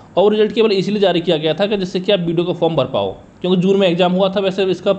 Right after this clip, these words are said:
चालीस पैंतालीस दिन में result आता था, लेकिन फिर आपका पन्द्रह दिन में यह result आ गया था इसका, ठीक है। अब देखिए आपने form तो सब भर दिया था लेकिन result आपका पच्चीस जून को आया था। अब बच्चों का सवाल ये है कि उसमें जो इशू date है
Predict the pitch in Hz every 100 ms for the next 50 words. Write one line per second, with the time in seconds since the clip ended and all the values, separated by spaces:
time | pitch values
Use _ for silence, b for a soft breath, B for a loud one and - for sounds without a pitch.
0 | - - 165 185 185 175 170 175 165 156
1 | 135 147 180 214 - - B B B B
2 | 175 214 208 185 185 208 180 185 180 180
3 | 185 165 160 151 123 110 107 98 - 92
4 | - - B B 208 247 254 117 - -
5 | - 175 190 233 220 190 214 220 190 196
6 | 208 233 190 214 214 226 226 208 208 196
7 | 190 208 170 - 165 156 156 120 113 113
8 | - B B - 175 190 233 226 226 208
9 | 208 190 165 185 214 196 214 208 208 170
10 | 165 214 180 156 160 214 285 -